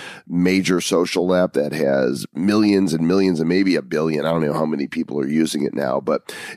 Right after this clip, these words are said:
they use video in the social world as your content.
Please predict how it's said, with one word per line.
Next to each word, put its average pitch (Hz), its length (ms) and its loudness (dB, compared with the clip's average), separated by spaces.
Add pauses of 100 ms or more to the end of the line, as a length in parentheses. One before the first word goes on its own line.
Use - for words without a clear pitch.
they 85 320 0
use 92 540 2
video 78 580 0 (340)
in 82 180 0
the 82 80 0
social 117 480 0
world 67 440 -2 (100)
as 73 320 0
your 78 140 -2
content. - 800 -4